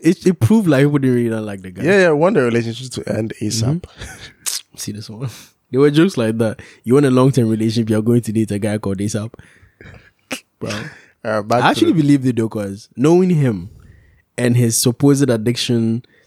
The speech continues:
Speaker 1: to coming, which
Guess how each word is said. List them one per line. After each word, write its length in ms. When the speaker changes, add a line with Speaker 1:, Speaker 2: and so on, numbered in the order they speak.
Speaker 1:
to 140
coming, 480
which 240